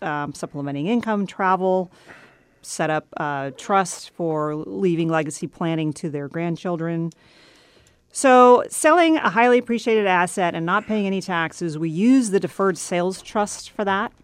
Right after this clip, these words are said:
And we are actually going to have a couple seminars coming up here at Tremblay Financial on July twelfth and July nineteenth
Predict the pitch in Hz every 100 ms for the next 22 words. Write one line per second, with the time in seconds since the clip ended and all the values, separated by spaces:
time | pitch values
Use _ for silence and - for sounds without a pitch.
0 | _ - - - _ _ _ _ - 196
1 | 190 185 185 185 - - 202 202 208 202
2 | - 233 220 214 226 185 143 202 202 180
3 | 185 208 165 - 214 185 160 151 - 175
4 | 165 170 - - 170 156 156 - 180 -
5 | - 185 165 151 - 151 156 143 160 151
6 | 151 170 156 143 160 175 180 - 233 254
7 | - - _ _ _ - 175 160 160 165
8 | 165 165 160 160 - - 226 277 - -